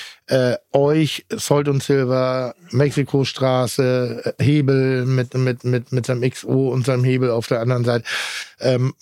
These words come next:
ein bisschen auch uns, aber anders. Aber was vereint diese Form der Gastronomie? Was ist das?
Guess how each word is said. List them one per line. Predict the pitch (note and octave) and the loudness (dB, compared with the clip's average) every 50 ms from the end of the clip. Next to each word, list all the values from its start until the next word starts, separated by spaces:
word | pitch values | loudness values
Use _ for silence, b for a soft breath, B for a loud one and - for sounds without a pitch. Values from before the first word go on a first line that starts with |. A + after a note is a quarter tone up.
| - - | -10 -2
ein | - D#3+ G#3+ A#3+ | 0 2 2 4
bisschen | D#4 C#4 - - C4 A#3+ | 2 0 0 0 0 0
auch | A3 F#3 G3 F#3 - | 2 0 0 0 2
uns, | G#3 A3 B3 A3 - | 0 0 0 0 0
aber | - F#3 F3+ D#3 | 0 0 2 2
anders. | D#3+ F3+ G3+ G#3+ G#3+ A3 G#3+ - - - B B B B B B _ _ _ _ _ _ _ _ - - | 2 2 2 2 2 2 0 -4 -8 -16 B B B B B B _ _ _ _ _ _ _ _ -6 -2
Aber | - C3 D3 C3+ | 2 2 2 2
was | F3 F3+ - | 2 0 0
vereint | - G3 D#3 E3 F#3 F#3+ F3+ D3 | -2 0 2 2 4 4 4 4
diese | F#3 G3 F3 F#3 D#3 | 2 2 2 0 0
Form | - F#3 F3 F3 | 0 0 0 0
der | E3+ E3 | 0 0
Gastronomie? | E3+ D#3+ - - - D#3+ D3+ D3 C3+ A2 G2+ | 0 -2 -2 0 0 2 2 2 2 0 0
Was | C3+ C3+ - | -2 -2 -2
ist | - A#2+ - - | -6 -8 -8 -8
das? | G2+ F#2 - - - | -10 -10 -12 -14 -16